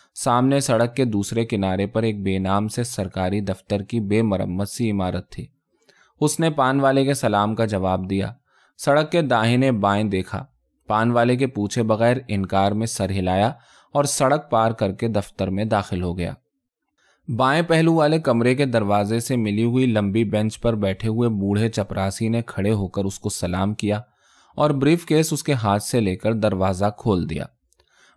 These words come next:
मफलर वाले के पीछे पीछे कमरे में दाखिल होकर उसने कंधे पर पड़ी हुई झाड़न से मेज को साफ किया। इतनी देर में मफलर वाला कुर्सी पर बैठ चुका था।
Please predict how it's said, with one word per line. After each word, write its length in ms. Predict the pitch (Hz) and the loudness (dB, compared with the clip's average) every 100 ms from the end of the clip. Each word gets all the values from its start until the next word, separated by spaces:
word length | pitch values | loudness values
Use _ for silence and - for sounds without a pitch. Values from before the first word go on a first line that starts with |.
| - | -2
मफलर 320 | 147 180 202 | 0 2 2
वाले 260 | 208 202 208 | 4 2 2
के 120 | 214 | 0
पीछे 380 | - 139 - 165 | -2 -2 0 0
पीछे 300 | 160 151 175 | 0 -2 -2
कमरे 380 | 139 110 117 127 | 0 0 2 0
में 180 | 139 | 0
दाखिल 380 | 107 95 - 120 | 0 -2 0 0
होकर 220 | 120 113 | 0 0
उसने 300 | 135 127 139 | -4 -4 -6
कंधे 400 | 135 101 98 104 | -2 0 0 0
पर 180 | 113 127 | 0 -2
पड़ी 280 | 127 92 101 | -2 -2 -2
हुई 240 | 107 123 | 0 0
झाड़न 440 | 113 104 92 98 107 | 0 -2 -2 -2 -2
से 180 | - 120 | -2 -2
मेज 320 | 98 98 - | -2 -4 -4
को 120 | 110 | -6
साफ 360 | - 92 92 - | -4 -4 -6 -6
किया। 280 | 98 101 - _ _ _ _ - | -6 -6 -8 _ _ _ _ -2
इतनी 280 | 147 147 196 | -2 2 2
देर 220 | 190 190 | 4 2
में 140 | 185 190 | 2 2
मफलर 380 | 135 123 143 | 2 2 2
वाला 340 | 135 107 101 113 | 4 4 4 0
कुर्सी 420 | - 107 104 127 | 0 -4 -2 -2
पर 200 | 127 127 | 0 0
बैठ 240 | 107 95 - | 0 -2 -2
चुका 260 | 95 85 | -6 -6
था। 200 | 85 95 | -8 -12